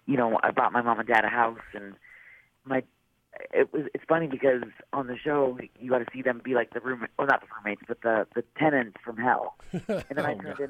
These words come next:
Speaker 1: into the landlord from hell. And it's so funny because my dad was, it's like the roles have reversed. I've become the parent, my dad's like the kid. <laughs> So <laughs> I think people got a kick out of that.
Speaker 2: How's Tyson doing?
Speaker 1: He's doing great.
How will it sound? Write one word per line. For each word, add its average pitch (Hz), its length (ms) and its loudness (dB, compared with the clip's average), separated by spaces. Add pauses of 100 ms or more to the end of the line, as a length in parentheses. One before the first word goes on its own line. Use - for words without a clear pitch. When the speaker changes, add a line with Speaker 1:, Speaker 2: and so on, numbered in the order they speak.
(180)
Speaker 1:
into 139 120 -14
the 120 80 -4
landlord 135 520 0
from 85 120 -14
hell. 110 340 2 (580)
And 147 280 0 (240)
it's 139 180 -4
so 165 140 4
funny 156 220 -6
because 131 200 -10
my 127 140 2
dad 135 300 4
was, 127 180 -8 (100)
it's - 220 -6
like 156 140 -2
the 151 80 -2
roles 139 300 0
have 135 120 -4
reversed. 127 420 2
I've 131 140 0
become 127 240 -6
the 123 60 -12
parent, 135 400 2
my 120 120 0
dad's 123 300 2
like 110 140 -6 (180)
the 135 80 -4
kid. 98 180 2
<laughs> - 180 -20
So 175 240 2
<laughs> - 20 -8
I 151 720 -6
think 160 200 -6
people 180 200 -6
got 135 180 -2
a - 20 -2
kick 123 180 -10
out - 120 -4
of 101 80 -4
that. - 200 -2 (680)
Speaker 2:
How's 196 260 0
Tyson 185 380 -2
doing? 127 300 0 (100)
Speaker 1:
He's 175 160 -4
doing 240 220 2
great. 151 340 2